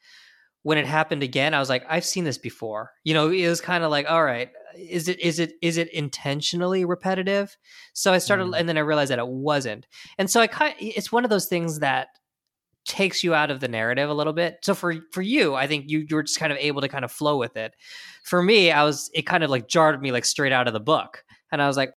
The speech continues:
Speaker 1: "Oh, Lemire, what are you doing? This is the same thing that you've been,
Speaker 2: <laughs>
Speaker 1: that you did, like, a few episodes ago." So I kinda had the, the, the opposite
Speaker 2: It's that, it's that
Speaker 1: reaction.
Speaker 2: literary degree you've got.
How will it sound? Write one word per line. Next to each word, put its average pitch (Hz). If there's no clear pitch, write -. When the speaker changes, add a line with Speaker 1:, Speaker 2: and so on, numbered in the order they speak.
Speaker 1:
"Oh, 196
Lemire, 165
what 151
are 160
you 156
doing? 165
This 143
is 156
the 147
same 160
thing 160
that 151
you've 139
been, 143
Speaker 2:
<laughs> -
Speaker 1:
that 156
you 147
did, 147
like, 139
a 135
few 156
episodes 139
ago." 107
So -
I 190
kinda 196
had 156
the, 127
the, 147
the 139
opposite 151
Speaker 2:
It's 156
that, 208
it's -
that 190
Speaker 1:
reaction. 143
Speaker 2:
literary 170
degree 160
you've 139
got. 107